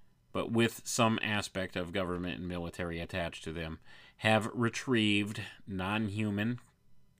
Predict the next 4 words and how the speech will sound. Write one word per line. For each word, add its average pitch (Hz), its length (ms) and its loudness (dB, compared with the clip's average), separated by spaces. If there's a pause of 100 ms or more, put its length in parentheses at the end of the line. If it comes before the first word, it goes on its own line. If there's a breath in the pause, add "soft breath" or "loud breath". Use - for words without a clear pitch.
(320)
technologies 95 840 -2 (340 loud breath)
and 117 320 6
non-human 107 680 2
biologics. 85 840 -4